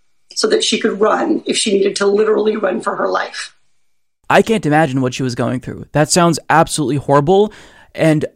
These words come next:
Speaker 2: this is going to be something that stays with her for the rest of her life. Like, she was already dealing with existing trauma, being a sexual assault survivor, but that moment, that's going to stay with her forever. Uh, she's gonna carry that with her for the rest of her life.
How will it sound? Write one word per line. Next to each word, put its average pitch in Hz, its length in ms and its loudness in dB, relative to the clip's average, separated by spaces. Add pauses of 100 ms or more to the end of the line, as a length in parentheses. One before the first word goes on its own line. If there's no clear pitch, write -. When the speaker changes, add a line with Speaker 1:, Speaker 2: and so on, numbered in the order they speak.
(140)
Speaker 2:
this 151 320 4
is 196 80 -6
going 180 240 -2
to - 100 -6
be 135 400 0
something 139 360 -2
that 127 160 0
stays 135 280 -2
with 135 160 -2
her 131 120 0
for 139 120 -6
the 127 80 -2
rest 127 240 -2
of 117 80 -8
her 127 100 -4
life. 113 220 -4
Like, 135 120 -2
she - 160 -2
was 160 180 -2
already 147 260 0
dealing 135 320 -2
with 127 220 -2 (280)
existing 139 500 0
trauma, 143 500 0
being 147 200 0
a 131 40 -2
sexual 143 400 -4
assault 135 260 -2
survivor, - 440 -4 (360)
but 143 120 0
that 160 200 4
moment, 147 460 -2
that's 151 260 0
going 156 280 4
to 139 480 0 (400)
stay 160 280 4
with 139 140 -4
her - 320 -8
forever. 139 580 -2 (120)
Uh, 131 100 -4
she's 135 200 -6
gonna 160 160 0
carry 151 300 -2
that 143 180 -2
with 143 180 0
her 135 120 6
for 135 120 0
the 127 100 0
rest 131 260 0
of 139 100 -4
her 131 100 -2
life. 123 360 -2